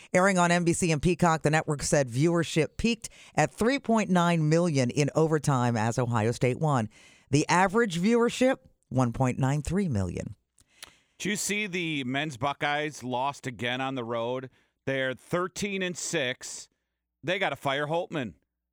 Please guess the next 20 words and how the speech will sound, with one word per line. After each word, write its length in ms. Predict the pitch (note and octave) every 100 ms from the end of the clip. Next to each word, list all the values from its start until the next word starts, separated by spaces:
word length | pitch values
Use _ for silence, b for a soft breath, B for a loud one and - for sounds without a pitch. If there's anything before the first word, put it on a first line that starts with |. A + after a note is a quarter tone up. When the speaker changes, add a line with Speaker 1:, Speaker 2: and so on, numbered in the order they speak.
| _ _ _
Speaker 2:
They 80 | F#3
haven't 220 | G#3+ G#3 F#3+
won 120 | F#3+
a 80 | F3
road 320 | F#3 G#3 D3
game 340 | G3 G3+ G#3
in, 280 | E3+ F3+ F3
like, 180 | E3 D3
fourteen, 440 | E3+ F3+ - F#3
fifteen 480 | - F#3 - F3+ E3+
games. 400 | D3+ E3+ F#3 F3
They're 100 | C#3+
not 200 | D3+ D#3+
gonna 140 | F3 E3
make 180 | D#3+
the, 80 | D3
it 80 | C3+
looks 200 | D3+ -
like 160 | E3+ -
they're, 380 | C#3+ B2+ A#2+